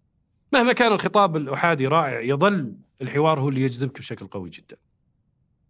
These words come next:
مع أنه يمشي الأجندة حقته. أنا أتكلم عن أدوات الحين يستخدمها. ثم في الأخير يق-، يتكلم لك عن فرص،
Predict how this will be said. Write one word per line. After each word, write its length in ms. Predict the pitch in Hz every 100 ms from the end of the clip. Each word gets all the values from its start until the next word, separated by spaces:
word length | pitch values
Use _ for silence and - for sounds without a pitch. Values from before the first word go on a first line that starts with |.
| _ _ -
مع 100 | 113
أنه 140 | 147
يمشي 280 | 160 175 -
الأجندة 360 | 139 147 147 123
حقته. 300 | 123 165 -
أنا 80 | 120
أتكلم 280 | - 147
عن 100 | 143
أدوات 340 | 147 160 139 98
الحين 160 | 95
يستخدمها. 440 | 92 90 - 80 - - _ _ - _ _ - - -
ثم 280 | 320 330
في 80 | 254
الأخير 600 | 262 226 220 220 254 247
يق-، 220 | 190 196 202
يتكلم 500 | 196 - 202 202 190
لك 140 | 160
عن 120 | 165
فرص، 460 | 151 156 - -